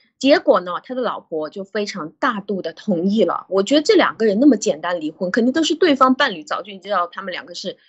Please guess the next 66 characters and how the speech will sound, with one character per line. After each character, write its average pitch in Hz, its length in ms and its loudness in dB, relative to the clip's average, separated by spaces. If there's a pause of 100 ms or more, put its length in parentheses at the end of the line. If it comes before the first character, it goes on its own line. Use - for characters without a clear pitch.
(300)
都 262 80 6
不 226 100 2
什 202 160 -4
么 170 140 -2
省 180 280 -4
油 165 120 -2
的 180 100 -2
灯 156 220 -4
啊。 147 160 -10 (440)
但 403 100 0
这 403 120 -2
个 330 100 0
前 226 340 -2
妻 302 200 2
张 349 260 -2
太 330 220 -2
太 180 200 -2
她 - 140 -8
是 285 160 -2
非 294 260 0
常 202 280 -4
有 170 140 -2
智 208 260 -4
慧， 180 280 -4 (320)
她 349 140 0
知 392 220 4
道 370 240 4
了 180 120 0
这 208 120 -6
个 220 100 -4
徐 214 180 -8
志 254 160 2
摩 180 220 0
找 175 300 -4
到 247 180 2
的 175 100 -4
对 240 240 -4
方 208 200 -4
是 240 120 -2
陆 254 240 2
小 - 300 -4
曼， 190 300 -4 (480)
是 - 180 -2
不， 247 240 -8
不 269 220 0
是， 302 260 4
不 247 140 0
是 311 120 2
那 285 80 10
种 247 120 8
简 214 180 2
简 180 140 -2
单 180 160 -2
单 185 100 -4
的 180 60 -10
女 156 160 -8
孩 131 200 -8
啊， 127 120 -6
是 320 160 -8
非 320 200 2
常 277 220 4
出 269 180 2
名 220 200 4
的 220 100 0
作 240 320 0
女。 185 240 -4